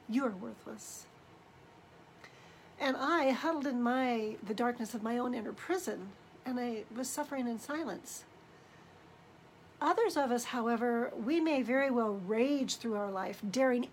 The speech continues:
anyone to ever try to take advantage of us ever again, suffering nonetheless.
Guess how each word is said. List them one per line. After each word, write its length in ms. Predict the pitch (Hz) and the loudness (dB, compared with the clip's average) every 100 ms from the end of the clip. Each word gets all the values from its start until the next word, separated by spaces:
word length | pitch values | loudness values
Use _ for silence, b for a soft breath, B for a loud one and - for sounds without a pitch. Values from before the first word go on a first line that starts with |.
| - | 2
anyone 680 | 339 320 277 214 - - - B B B | 4 6 4 0 -6 -10 -16 B B B
to 200 | 285 - - | -4 -4 0
ever 520 | 339 339 247 208 190 | 6 6 6 0 -2
try 440 | - - 302 247 214 | -4 2 4 4 2
to 120 | 220 | -2
take 160 | 240 240 | -4 -2
advantage 400 | 220 233 233 220 | 0 2 0 -2
of 80 | |
us 200 | 208 196 - | -4 -6 -2
ever 240 | 277 269 240 | 0 2 2
again, 440 | 202 233 208 - - - - B B B B B B - - | 0 -4 -8 -10 -14 -20 -20 B B B B B B -20 -20
suffering 600 | - - 277 277 226 202 | -10 -2 -2 -2 -4 -4
nonetheless. 800 | 214 202 214 262 277 - - - | -4 -4 -6 -6 -8 -10 -12 -14